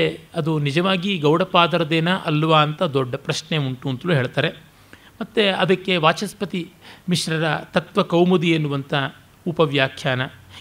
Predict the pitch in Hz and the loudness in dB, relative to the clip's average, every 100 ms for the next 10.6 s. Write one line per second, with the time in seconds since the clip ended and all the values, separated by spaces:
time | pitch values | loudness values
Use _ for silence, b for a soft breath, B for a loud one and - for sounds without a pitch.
0 | - 190 180 151 139 151 143 151 - 131 | -2 2 2 2 0 2 0 -2 -6 -8
1 | 127 143 - - B B - 196 185 170 | -8 -10 -12 -20 B B 0 2 4 4
2 | 147 147 175 165 151 135 156 151 143 - | 2 4 6 6 4 0 0 0 -2 -6
3 | 151 143 135 139 131 127 143 147 180 165 | -4 -4 -4 -6 -6 -2 0 0 -2 -4
4 | 143 123 135 - 139 120 120 160 147 117 | -4 -6 -6 -4 -4 -4 -2 0 0 -2
5 | 151 - - 170 - - - - - 175 | -8 -6 -4 -4 -6 -18 -20 -4 0 0
6 | 185 175 - 147 151 160 147 120 139 - | 0 -8 -4 -2 -2 -2 -4 -4 -6 -4
7 | 156 123 123 180 139 - B B B B | -4 -4 -4 -4 -4 -6 B B B B
8 | B B - _ - 165 214 165 180 - | B B -20 _ -4 -2 -2 -2 -4 -4
9 | 190 165 151 143 139 135 - 143 139 131 | -2 0 0 0 -2 -4 -4 -2 0 -2
10 | - 139 127 143 - 143 | -8 -4 -2 -2 -2 -4